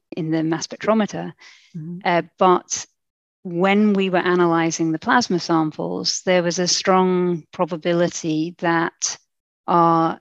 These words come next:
Speaker 1: quantification of the acetic acid was now being affected by the, this H B A additional transition, the in-source fragment. And I really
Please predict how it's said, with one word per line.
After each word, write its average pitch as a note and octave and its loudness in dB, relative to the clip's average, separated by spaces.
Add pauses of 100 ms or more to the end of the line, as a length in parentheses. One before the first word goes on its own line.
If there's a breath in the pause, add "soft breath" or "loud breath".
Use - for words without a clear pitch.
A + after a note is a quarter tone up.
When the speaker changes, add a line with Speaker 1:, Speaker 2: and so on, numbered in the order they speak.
(360)
Speaker 1:
quantification F#3+ 0
of D#3+ -4
the E3 -2
acetic F3 -6
acid F#3 -4
was F#3 -6
now E3+ 2
being D#3+ -2
affected D#3 -4
by D#3+ 0 (500)
the, E3+ 0
this F3 0
H - 0
B F#3 -2
A D#3+ 2 (480)
additional D#3+ 2 (360)
transition, D#3+ 0
the D#3 0
in-source D#3+ -2
fragment. D#3 -4 (1080 loud breath)
And G3 6 (240)
I G3+ 6
really A3+ 4